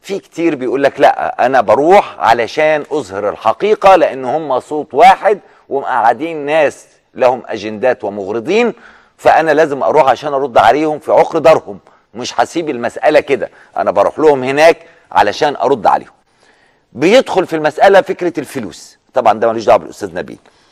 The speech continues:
الناس دي بتدي فلوس، في ناس بتروح تقول لك: "آخد فلوسهم أحسن منهم وأقول اللي أنا عايزه".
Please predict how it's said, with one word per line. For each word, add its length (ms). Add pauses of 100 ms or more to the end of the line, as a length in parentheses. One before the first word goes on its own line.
(320)
الناس 280
دي 140
بتدي 320
فلوس، 480 (300)
في 220
ناس 240
بتروح 400
تقول 220
لك: 160
"آخد 200
فلوسهم 340
أحسن 220
منهم 380
وأقول 240
اللي 180
أنا 140
عايزه". 400